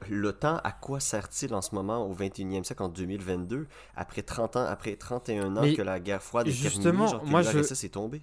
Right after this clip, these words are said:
Speaker 2: je pense que si on prend le problème à l'envers, la, le premier défenseur de l'otan,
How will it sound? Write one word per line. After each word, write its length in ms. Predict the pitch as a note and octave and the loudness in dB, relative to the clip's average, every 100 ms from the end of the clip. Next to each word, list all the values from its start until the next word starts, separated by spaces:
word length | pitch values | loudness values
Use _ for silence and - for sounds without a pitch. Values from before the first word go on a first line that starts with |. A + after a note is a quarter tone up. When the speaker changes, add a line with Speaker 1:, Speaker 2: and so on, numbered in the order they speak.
| - - | -14 -10
Speaker 2:
je 180 | C3+ C3+ | 0 0
pense 540 | B2+ D#3 G#3+ A3 - | 2 4 4 0 -8
que 300 | - C#3 C#3 | -2 0 0
si 200 | - - | -2 -2
on 120 | D3 | -2
prend 160 | C3+ D#3 | 0 2
le 80 | C#3+ | 2
problème 440 | - C3 C3+ C3 - | 2 4 6 4 4
à 140 | B2+ | 4
l'envers, 640 | A#2+ A#2 A#2 B2+ E3+ G3+ - - | 6 4 4 6 6 4 -6 -8
la, 580 | C3+ B2 A#2+ A#2 A2 A2 | 0 4 6 6 4 2
le 160 | A2+ | -2
premier 420 | A2 - G#3+ G3+ | -2 6 6 8
défenseur 500 | D3+ C3+ C#3 B2 B2 | 4 2 -2 -4 -2
de 80 | A#2+ | -2
l'otan, 480 | A#2 A2+ A2 C3+ G#3 | 0 -2 -2 -4 -4